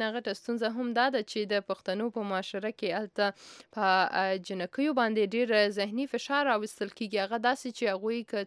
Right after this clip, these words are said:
څوارلس کالو یا پنځلس کال نه، آه، پورته شي عمر یې، بیا هغوی نه دغه پوښتنې کېږي چې ستاسو کوژدنه سوې ده یا تاسو واده کړی دی که نه دی کړی. یعنې هغوی دې ته هڅوي چې یعنې دوی د دا عمر دی چې باید دوی واده وکړي. نو په د-،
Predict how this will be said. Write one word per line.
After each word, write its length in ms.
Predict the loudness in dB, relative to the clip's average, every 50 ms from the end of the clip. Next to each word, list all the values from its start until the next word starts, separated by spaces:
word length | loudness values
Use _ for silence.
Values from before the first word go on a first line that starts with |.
| -6 -6
څوارلس 420 | -4 -2 -2 -2 -2 -6 -6 -4 -2 0
کالو 240 | 0 0 0 0 -2
یا 80 | -2 -2 -4
پنځلس 420 | -8 -6 -4 -2 -2 -2 -2 -4 -2 0
کال 160 | 0 0 0 0
نه، 100 | 0 0 0 -2 -2 -4 -2
آه، 240 | -2 -2 -2 -4 -4 -6 _ 0
پورته 340 | 0 0 0 0 0 0 0 -2
شي 140 | -6 -4 -2 -2 -2
عمر 240 | 0 0 0 0 0
یې، 60 | -2 -4 -10 -18 -20 -20 -20 _ 0 0
بیا 100 | 2 2 2
هغوی 200 | 2 2 2 2 2
نه 80 | 2 2 0
دغه 120 | 0 0 -2 -2
پوښتنې 360 | -4 -8 -6 -4 -2 -2 -2 -2 -4
کېږي 220 | -6 -6 -6 -8 -10
چې 60 | -10 -14 -6
ستاسو 320 | -4 -4 -4 -2 -6 -8 -8 -8
کوژدنه 420 | -8 -8 -6 -6 -6 -4 -4 -6 -6 -6
سوې 220 | -6 -4 -2 -2 -2 -2
ده 80 | -2 -2 -2 -4 -4
یا 160 | -6 -6 -8 -6 -6
تاسو 260 | -6 -6 -6 -8 -8 -8
واده 220 | -8 -6 -8 -8 -6 -4
کړی 200 | -2 0 0 0 0 -2
دی 60 | -4 -4 -4
که 80 | -4 -4
نه 80 | -2 -2 -4
دی 40 | -4 -2
کړی. 160 | -2 -2 -2 0 -2
یعنې 160 | -2 -2 -2 -4 -4
هغوی 180 | -4 -6 -6 -4
دې 80 | -4 -4 -2
ته 40 | -4 -4 -4
هڅوي 320 | -6 -8 -4 0 0 0 0 0
چې 60 | -4 -4
یعنې 180 | -2 -2 -4 -4 -4 -4
دوی 100 | -6 -6 -2 -2 -2
د 100 | 0 2 0
دا 40 | 0 2 0 2
عمر 260 | 2 2 2 0 0 -2
دی 60 | -4
چې 120 | -4 -4 -2 -2
باید 240 | -2 -2 -4 -4 -6
دوی 80 | -4 -4 -4
واده 240 | -4 0 2 2 2
وکړي. 300 | 2 0 0 -2 -2 -2 -2 -10 -20 -20 -20 -20 -12 _ 0 2
نو 100 | 4 6 6 8 6 6 4 4 2
په 180 | 2 2 4 4 4
د-، 280 | 4 2 0 -4 -10